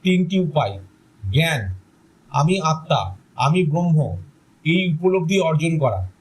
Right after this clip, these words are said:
দুই, বিবেক, সত্য ও মিথ্যার মধ্যে পার্থক্য বোঝা। তিন, ভক্তি ও ধ্যান, ঈশ্বর চিন্তা ও আত্মস্মরণ দ্বারা মায়ার আসক্তি কাটানো। যেমন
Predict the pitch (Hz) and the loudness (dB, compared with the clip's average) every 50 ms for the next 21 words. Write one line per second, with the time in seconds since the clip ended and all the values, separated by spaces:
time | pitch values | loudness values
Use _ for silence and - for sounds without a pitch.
0 | _ _ _ _ _ 107 110 131 180 196 185 147 151 170 151 170 170 - - - | _ _ _ _ _ -4 0 2 2 4 4 2 2 2 2 0 0 -2 -4 -8
1 | - - _ _ _ _ _ _ _ _ _ _ _ _ - - - 175 185 175 | -14 -20 _ _ _ _ _ _ _ _ _ _ _ _ -8 -2 0 0 0 -2
2 | 180 - 208 196 190 - - 190 196 190 185 - - _ _ - 143 135 143 170 | -2 -2 -2 0 0 0 0 0 0 0 -4 -8 -16 _ _ -8 -2 0 0 0
3 | 165 - 175 180 175 180 185 190 180 160 175 180 180 170 160 156 - - 185 180 | 0 0 0 -2 0 0 0 0 0 0 -2 -2 0 0 -2 -2 -2 -4 -4 -4
4 | 185 185 185 151 139 139 104 113 101 95 92 - - _ _ _ _ _ _ _ | 0 0 0 2 2 0 0 0 -2 -2 -4 -6 -10 _ _ _ _ _ _ _
5 | _ _ - 196 180 160 135 104 92 95 - - _ _ _ _ _ _ 98 90 | _ _ -2 0 0 2 0 -2 -4 -8 -14 -20 _ _ _ _ _ _ -4 -2
6 | 117 170 170 170 - 190 202 196 190 180 180 185 185 165 127 135 147 143 127 110 | -2 -2 -2 -4 -4 -2 -2 0 0 2 2 2 2 2 2 2 2 2 0 -2
7 | 95 92 95 - - _ _ _ _ _ _ - 147 151 147 - - 196 196 - | -4 -6 -8 -10 -16 _ _ _ _ _ _ 0 0 2 2 2 2 0 0 0
8 | - 175 175 175 175 180 190 185 185 180 - - _ _ _ _ _ - 170 170 | -2 0 0 0 0 0 0 0 0 -2 -6 -12 _ _ _ _ _ -4 -4 -2
9 | 175 160 156 151 151 - 196 190 160 - 165 165 170 185 180 165 156 151 147 131 | 0 0 0 0 0 0 -2 -2 0 0 -2 0 0 0 2 2 2 2 0 0
10 | 107 92 92 - - _ _ _ _ _ - 107 117 127 143 156 170 180 180 170 | -4 -6 -8 -12 -18 _ _ _ _ _ -10 -4 0 0 2 2 2 0 0 0
11 | 147 151 147 - 185 175 - - 185 - 160 143 139 143 135 113 98 92 92 - | 0 -2 0 -2 -4 -4 -4 -4 -2 0 0 0 0 0 -2 -2 -4 -6 -8 -8
12 | - _ _ _ _ _ _ _ _ _ _ _ _ _ _ _ _ _ _ _ | -12 _ _ _ _ _ _ _ _ _ _ _ _ _ _ _ _ _ _ _
13 | _ _ - 107 98 101 127 156 160 165 175 190 | _ _ -8 -6 -2 0 2 2 2 0 0 -2